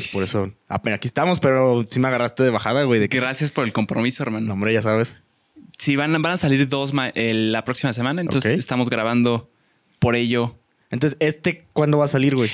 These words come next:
Speaker 2: Este va a salir el próximo domingo.
Speaker 1: Este el domingo.
Speaker 2: Ajá, entonces
Speaker 1: Ah,
Speaker 2: hay que
Speaker 1: ok.
Speaker 2: hacerlo atemporal. O sea, no hay que hablar de cosas que han pasado recientemente porque nos vamos, nos vamos a ver lentos.
Speaker 1: Ok.
Speaker 2: O sea, todo lo que digamos ahorita se va a oír en una semana.
Speaker 1: Ah, ok.
Speaker 2: Entonces, hay que llevarla relax.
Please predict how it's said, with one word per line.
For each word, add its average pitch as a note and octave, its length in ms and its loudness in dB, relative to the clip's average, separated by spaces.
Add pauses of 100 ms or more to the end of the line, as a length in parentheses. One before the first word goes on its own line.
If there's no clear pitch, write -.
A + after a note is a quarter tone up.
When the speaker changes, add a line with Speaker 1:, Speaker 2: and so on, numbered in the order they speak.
Speaker 2:
Este D3 180 -4
va E3+ 60 -2
a - 20 -4
salir D#3 220 2
el D#3+ 120 -2
próximo C#3+ 320 0
domingo. A#2+ 340 0 (460)
Speaker 1:
Este C3 240 0
el C#3+ 80 4
domingo. C#3 400 2
Speaker 2:
Ajá, C3 220 -4
entonces C3+ 240 0
Speaker 1:
Ah, D#3 60 2
Speaker 2:
hay - 40 -2
que D#3 60 -2
Speaker 1:
ok. C#3 60 0
Speaker 2:
hacerlo C#3+ 220 0
atemporal. A#2+ 640 -2 (140)
O B2+ 80 0
sea, C3+ 140 2
no C3 100 2
hay C3 60 -6
que D3 100 -6
hablar B2+ 240 0
de B2+ 160 -2
cosas C3 340 -4
que - 80 -4
han A#2+ 80 -4
pasado B2 240 -2
recientemente B2 540 -2
porque A#2 180 -2
nos A2 140 -2
vamos, A#2+ 320 -2 (480)
nos A#2+ 100 -6
vamos C3+ 200 -2
a A2+ 60 -2
ver B2+ 300 -4
lentos. A#2+ 640 -4 (120)
Speaker 1:
Ok. A2 160 -4 (140)
Speaker 2:
O B2 60 0
sea, A2 260 -2 (300)
todo E3 220 -2
lo F#3+ 100 0
que C#3+ 80 -2
digamos C#3+ 300 -2
ahorita C3+ 260 -4
se C#3 120 -6
va B2+ 180 -2
a A#2+ 60 -4
oír B2+ 260 2
en B2+ 100 2
una B2 220 2
semana. G#2+ 320 -6 (240)
Speaker 1:
Ah, D#3 280 -2
ok. C3+ 120 -2 (220)
Speaker 2:
Entonces, B2+ 800 -2
hay C#3 100 -4
que D3+ 120 -4
llevarla C#3 320 0
relax. D#3 640 -4